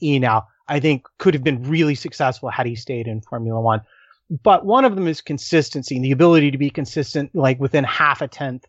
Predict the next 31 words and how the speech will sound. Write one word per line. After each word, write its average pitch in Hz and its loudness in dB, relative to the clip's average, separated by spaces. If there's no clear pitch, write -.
or 143 -2
better 120 0
lap 117 0
after 120 -6
lap 110 -4
after 123 -6
lap. 104 -2
And 110 -4
the - 2
other 285 6
is, 120 -4
and 180 2
this 190 -2
is 165 -6
an 151 0
interesting 147 -4
comment 139 -2
I 147 0
read 143 4
talking 156 0
about, 135 2
uh, 120 -2
Mario 131 2
Andretti 123 0
leaving 131 2
Formula 123 -4
One 107 -4
and 113 -8
going 120 -6
to - -10
IndyCar, 156 -2